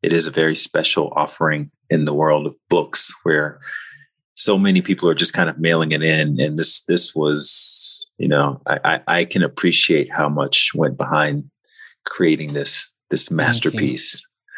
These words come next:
Speaker 2: Uh, that means more than, than you know, not because of the, the time and the work that was put in, but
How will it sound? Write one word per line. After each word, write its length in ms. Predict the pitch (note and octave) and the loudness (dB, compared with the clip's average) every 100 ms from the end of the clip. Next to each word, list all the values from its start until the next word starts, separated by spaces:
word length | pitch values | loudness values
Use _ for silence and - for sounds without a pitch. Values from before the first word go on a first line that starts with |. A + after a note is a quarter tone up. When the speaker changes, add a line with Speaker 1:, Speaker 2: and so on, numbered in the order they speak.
| - - - - _ _ C3+ | -14 -14 -16 -20 _ _ 0
Speaker 2:
Uh, 240 | A#2+ B2 | 0 0
that 140 | B2 | 0
means 340 | A#2+ B2 A#2+ A#2+ | 2 2 2 4
more 240 | B2 A#2+ | 2 2
than, 300 | A#2+ A#2+ A#2+ | 2 2 2
than 200 | B2 A#2 | 2 4
you 140 | A#2+ A#2 | 4 4
know, 480 | A#2 A2+ A2 A2+ - - | 2 0 0 -4 -4 -2
not 160 | C#3 | 0
because 260 | C#3 C#3 C3 | 0 0 0
of 180 | B2 A#2+ | 0 0
the, 240 | B2 A#2+ | 0 2
the 180 | A#2+ A#2+ | 2 0
time 420 | A#2+ B2 A#2 A#2+ | 0 0 2 2
and 320 | A#2 A2+ A2+ A2+ | 2 2 0 2
the 60 | |
work 260 | A2+ A2+ A2+ | 2 2 0
that 140 | G2 | -4
was 120 | F#2+ A2 | -2 -2
put 220 | A#2 A2 | 0 0
in, 240 | A2 A#2+ | 2 4
but 180 | A#2 | 2